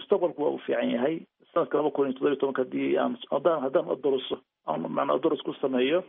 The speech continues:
waxaa baarlamaanka soo galay dhalinyaro yar, boqo-, ba-, baarlamaanka dhanka Soomaaliya, aqalka hoose iyo aqalka sare markaad fiirisid, boqolkiiba afartan iyo shan waxaa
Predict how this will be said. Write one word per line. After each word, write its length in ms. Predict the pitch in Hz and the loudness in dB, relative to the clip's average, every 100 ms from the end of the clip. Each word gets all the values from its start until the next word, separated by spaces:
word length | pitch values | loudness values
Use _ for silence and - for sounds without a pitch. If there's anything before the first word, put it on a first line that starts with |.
| - | 0
waxaa 240 | 190 202 | 2 4
baarlamaanka 520 | 196 180 190 208 190 165 | 4 2 0 -2 -2 -4
soo 160 | 160 147 | 0 2
galay 320 | 131 127 139 - | 2 2 0 -2
dhalinyaro 320 | 147 135 139 151 | -2 2 2 2
yar, 180 | 139 - - _ | 0 -2 -12 _
boqo-, 300 | 139 185 156 | -6 -2 0
ba-, 160 | 147 147 - | 2 2 2
baarlamaanka 400 | 151 170 190 185 | 0 2 -2 -2
dhanka 220 | 180 156 - | -6 -6 0
Soomaaliya, 480 | 143 139 131 131 147 | 0 2 2 2 2
aqalka 200 | 143 127 | 0 0
hoose 160 | 127 127 | -2 -2
iyo 120 | 147 | -2
aqalka 240 | 139 123 - | -2 -4 -2
sare 140 | 135 | -4
markaad 240 | 131 135 127 | 0 -2 0
fiirisid, 400 | 127 120 160 156 - - - - | -2 -2 0 -2 -4 -14 -4 2
boqolkiiba 520 | 165 233 233 185 156 | 4 4 2 0 0
afartan 320 | 143 180 - 147 | 0 -2 -2 -6
iyo 140 | 127 | -2
shan 140 | 147 143 | -2 0
waxaa 240 | 123 127 | -2 -2